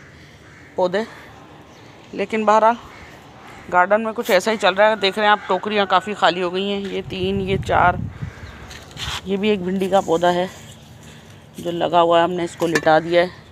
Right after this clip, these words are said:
इसको मैं सही करके बाद में डंडे के साथ लगाऊंगी। ये मिर्ची के पौधे हैं जो इस वक्त ठीक चल तो रहे हैं माशाल्लाह मेरे गार्डन में।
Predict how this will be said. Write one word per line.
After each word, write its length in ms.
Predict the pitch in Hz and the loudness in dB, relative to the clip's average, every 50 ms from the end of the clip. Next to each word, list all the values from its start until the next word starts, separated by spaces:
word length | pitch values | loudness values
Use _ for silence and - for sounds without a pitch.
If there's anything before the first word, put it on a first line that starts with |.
| - - - - | -20 -20 -18 -18
इसको 260 | 147 - - - 175 | -18 -12 -10 -8 -6
मैं 160 | 165 170 175 | -6 -6 -6
सही 200 | 170 - 170 156 170 | -4 -4 -4 -2 0
करके 260 | 165 165 156 160 180 | -2 -2 -2 -2 -4
बाद 180 | 170 - 151 156 | -4 -4 -4 -4
में 200 | 165 170 170 175 160 | -4 -6 -6 -6 -6
डंडे 260 | 160 151 151 160 160 | -6 -6 -4 -4 -4
के 100 | 160 175 | -4 -4
साथ 240 | 160 170 156 160 156 | -2 -2 -2 -2 -2
लगाऊंगी। 440 | 151 151 151 151 160 170 180 185 190 | -6 -6 -6 -6 -8 -6 -6 -4 -4
ये 60 | 185 | -4
मिर्ची 340 | 180 175 165 160 - - 208 | -4 -4 -6 -8 -10 -8 -4
के 100 | 190 214 | -4 -2
पौधे 260 | 196 190 196 175 185 196 | -2 0 0 0 0 0
हैं 120 | 190 180 - - - - - - - - - - - - - - | -2 -2 -6 -16 -20 -20 -20 -20 -16 -14 -12 -12 -12 -12 -12 -10
जो 160 | - 165 196 | -4 -2 -2
इस 140 | 190 - - | -2 0 0
वक्त 160 | 214 214 - - | 0 -2 0 -2
ठीक 240 | - 220 196 - | -2 -2 -2 0
चल 220 | - - 196 202 208 | 0 0 0 0 0
तो 120 | - 220 208 | -2 0 0
रहे 120 | 185 185 | 2 0
हैं 80 | 202 214 | 0 0
माशाल्लाह 760 | 214 208 202 - 220 196 202 202 202 196 - - - - - | -2 -4 -4 -4 -6 -4 -4 -4 -4 -6 -8 -14 -14 -8 -6
मेरे 160 | 196 180 185 | -2 -2 0
गार्डन 300 | 175 180 175 175 185 190 202 | 2 2 2 0 0 -4 -6
में। 160 | 196 202 196 | -6 -8 -8